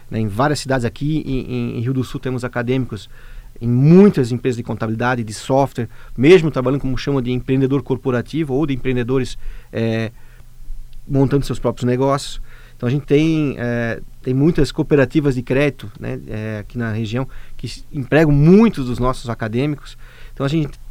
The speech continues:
a gente fica feliz que quando a gente acaba visitando muitas feiras que acontecem aqui na região, a gente se depara com muitos dos nossos acadêmicos. A gente vê o nosso trabalho, é, recompensado, né? Porque a pessoa, poxa, passou por nós,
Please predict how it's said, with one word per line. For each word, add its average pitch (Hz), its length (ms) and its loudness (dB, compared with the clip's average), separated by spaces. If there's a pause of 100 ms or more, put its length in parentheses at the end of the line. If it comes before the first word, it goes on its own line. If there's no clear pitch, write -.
(140)
a 139 80 -4
gente 143 100 -4
fica - 180 0
feliz 160 300 -2
que - 80 -18
quando 165 140 -4
a 160 40 -2
gente 156 120 -6
acaba 147 200 -2
visitando 135 440 0
muitas 139 280 -2
feiras 139 240 -4
que - 60 -8
acontecem 120 420 -6
aqui 123 120 -8
na 117 60 -4
região, 113 380 -6 (400)
a 113 140 -4
gente 139 200 -4
se - 100 -10
depara 151 280 -2
com 156 120 -6
muitos 156 300 -2
dos 147 80 -8
nossos 151 260 -6
acadêmicos. 143 440 -4
A 120 80 -2
gente 123 160 -4
vê 139 120 0
o 143 40 0
nosso 139 240 -4
trabalho, 139 640 -2 (460)
é, 120 520 0 (220)
recompensado, 185 680 0
né? 143 100 0
Porque - 160 -8
a 143 40 -4
pessoa, - 260 -4
poxa, 143 180 -6
passou 139 220 -6
por 160 140 -6
nós, 156 380 -4